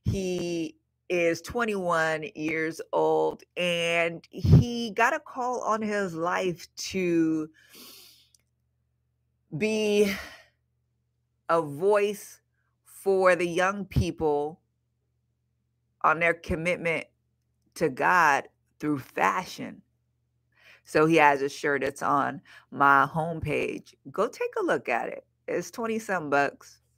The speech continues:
Go support a young man, fulfill the call on his life. Go make the boy smile today. Uh, the man, I'm sorry. <laughs> I can't call 'em the kids no more. I gotta call 'em the people.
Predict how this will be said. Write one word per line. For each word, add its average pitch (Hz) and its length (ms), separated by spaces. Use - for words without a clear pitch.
Go 226 140
support 226 500
a - 20
young 208 300
man, 202 240
fulfill 214 300
the 214 80
call 185 760
on 185 180
his 175 260
life. - 580
Go 208 140
make 190 280
the 113 80
boy 139 240
smile 98 640
today. - 500
Uh, - 200
the 196 140
man, 123 340
I'm - 100
sorry. - 300
<laughs> - 80
I 175 80
can't 226 280
call 254 240
'em 208 160
the 170 100
kids 220 420
no 156 160
more. 147 220
I 143 60
gotta 180 200
call 208 240
'em 165 140
the 139 60
people. - 480